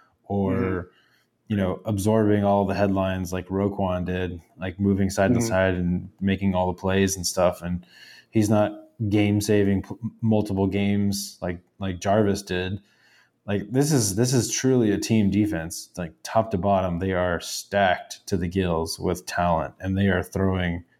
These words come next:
Speaker 1: the kitchen sink at everybody, and there's just no stopping it. It's just a, an eight hundred pound gorilla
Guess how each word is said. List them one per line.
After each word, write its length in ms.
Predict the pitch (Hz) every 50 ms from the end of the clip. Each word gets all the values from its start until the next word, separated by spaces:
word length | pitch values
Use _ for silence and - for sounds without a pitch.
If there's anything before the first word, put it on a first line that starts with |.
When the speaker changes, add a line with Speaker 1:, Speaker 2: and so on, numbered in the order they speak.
| _ -
Speaker 1:
the 60 | 98
kitchen 300 | - 117 104 - 101 92
sink 340 | - - 101 95 90 87 -
at 220 | 85 85 - _ -
everybody, 600 | 92 95 98 98 95 85 85 85 82 85 85 85
and 240 | - 82 90 92 92
there's 240 | 92 90 87 -
just 220 | - 90 - - 90
no 340 | 87 87 87 90 90 87 87
stopping 500 | - - - 82 80 - - 80 76 69
it. 180 | 65 - - _ _ _ _ _ _ - - - _ - - _ -
It's 180 | 110 98 -
just 280 | - - 117 104 - -
a, 260 | 107 101 92 87 - - - _ _ _ - - _ _
an 160 | - 113 113 -
eight 200 | 107 117 113 95
hundred 280 | - 104 110 107 101 104
pound 300 | - 104 101 101 98 95
gorilla 500 | 95 87 95 98 95 90 82 85 82